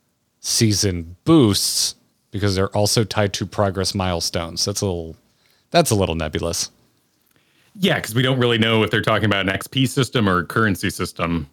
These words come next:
Speaker 2: yet.
Speaker 1: Well, yeah, they're saying that there's currency that you earn, um, in the pass itself,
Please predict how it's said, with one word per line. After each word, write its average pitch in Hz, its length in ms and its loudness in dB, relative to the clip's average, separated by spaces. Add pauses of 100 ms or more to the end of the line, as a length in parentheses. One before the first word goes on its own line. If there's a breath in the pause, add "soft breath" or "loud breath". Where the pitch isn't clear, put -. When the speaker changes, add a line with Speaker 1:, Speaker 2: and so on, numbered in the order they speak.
(140)
Speaker 2:
yet. - 480 -2 (100)
Speaker 1:
Well, 143 120 0
yeah, 160 240 2
they're 135 100 2
saying 175 360 0
that 123 100 2
there's 107 180 0
currency 123 460 0
that 104 180 0
you 104 220 -6
earn, 101 480 -2 (200)
um, 90 540 -4 (800)
in 117 300 2
the 104 80 0
pass 104 640 -4
itself, 120 800 -2